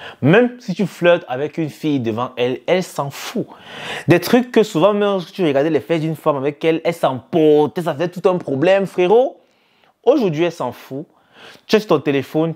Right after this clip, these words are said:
tu causes avec des filles jusqu'à pas d'heure. Elle est à côté de toi, mais elle s'en fout. Tout ce que tu fais, en fait, ça n'a plus aucune incidence. Frère,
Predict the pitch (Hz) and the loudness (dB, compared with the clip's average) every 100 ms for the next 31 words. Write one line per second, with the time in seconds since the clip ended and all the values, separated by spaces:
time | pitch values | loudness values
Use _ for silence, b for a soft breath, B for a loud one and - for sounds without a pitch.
0 | - 214 - 180 147 151 147 143 - 156 | -6 -8 0 0 2 0 -2 -6 -4 -4
1 | 143 131 110 139 131 127 123 127 - 185 | -2 -2 2 0 0 -2 -2 -4 -2 0
2 | 196 160 131 151 131 131 127 131 165 - | 2 -2 -4 -6 -6 -6 -6 -6 -10 -10
3 | 143 156 156 123 113 - - 175 B B | -6 -6 -4 -6 -6 -10 -8 -8 B B
4 | B B B - 466 - 453 202 - 180 | B B B 0 2 2 0 0 -2 -2
5 | 151 123 170 190 B B B B 160 202 | -2 -2 -4 -4 B B B B 0 2
6 | 208 165 - 196 156 123 127 139 131 - | 2 2 2 0 0 -4 -4 -4 -4 -6
7 | - 240 254 269 | 2 2 4 0